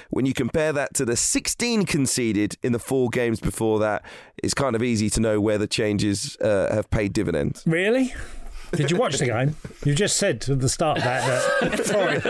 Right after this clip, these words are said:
Speaker 2: <laughs> sorry. I've never seen a team defend so badly from set pieces.
Speaker 1: And keep a clean sheet.
Speaker 2: And keep a clean sheet. Uh, c-, clean sheet. <laughs> A clean sheet. Um, I was shocked what I was witnessing. I kept thinking,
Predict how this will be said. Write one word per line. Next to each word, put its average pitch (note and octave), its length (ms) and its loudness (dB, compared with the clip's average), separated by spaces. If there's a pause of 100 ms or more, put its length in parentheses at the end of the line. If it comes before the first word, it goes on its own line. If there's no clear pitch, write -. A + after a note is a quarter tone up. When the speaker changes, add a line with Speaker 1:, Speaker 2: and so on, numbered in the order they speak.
(720)
Speaker 2:
<laughs> - 0 -
sorry. C#4+ 200 2
I've A#3+ 300 2
never A3+ 320 2
seen C#3 440 2
a C#3 60 2
team B2+ 440 2
defend C#3 420 0
so F#3+ 320 2
badly B2 560 2
from C#3 260 -2
set D3 240 0
pieces. C3+ 140 2
Speaker 1:
And A3+ 120 0
keep A2+ 180 0
a G#2+ 100 -2
clean A#2 220 0
sheet. B2+ 280 0 (240)
Speaker 2:
And G#3+ 160 0
keep A3 220 0
a G3 60 2
clean G3+ 240 0
sheet. F#3+ 440 0
Uh, G3 160 2
c-, - 200 -2
clean G#3+ 280 2
sheet. - 160 0
<laughs> - 160 -2
A - 440 0
clean A#3 420 2
sheet. G3+ 480 0 (300)
Um, G#3+ 560 2 (600)
I G3 120 2
was F3 120 4
shocked - 420 -2 (100)
what D#3+ 180 2
I D3 40 2
was B2+ 180 2
witnessing. C3 440 2
I C#3+ 120 2
kept - 240 -4
thinking, B2+ 480 0